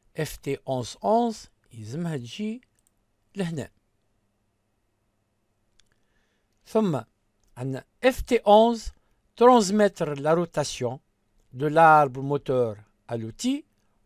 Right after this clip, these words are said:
en quatre vitesses. L'arbre moteur à l'outil en quatre vitesses. La transmission هذه موجودة لهنا. Donc, l'étiquette F T onze، يلزمها تجي لهنا. ثم,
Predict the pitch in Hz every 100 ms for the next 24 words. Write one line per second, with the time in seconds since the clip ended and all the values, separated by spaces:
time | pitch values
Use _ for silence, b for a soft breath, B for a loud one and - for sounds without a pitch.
0 | _ - 208 - 247 262 247 254 220 117
1 | - - _ _ _ _ _ _ - 120
2 | 123 131 123 127 113 101 _ - 120 113
3 | - 226 254 - _ _ _ _ _ _
4 | _ _ - 123 - 120 - 101 107 107
5 | 214 240 - - - _ _ _ _ _
6 | - 113 - 143 123 120 117 - 117 101
7 | 143 196 226 226 - _ 117 117 190 208
8 | 226 190 190 120 107 104 - _ _ _
9 | 127 117 - 127 - 113 _ - 120 _
10 | 101 - 170 214 240 220 _ _ _ _
11 | _ _ 95 117 147 214 226 220 233 -
12 | _ _ _ _ _ _ _ _ _ _
13 | _ _ _ _ _ _ _ _ _ _
14 | _ _ - 190 247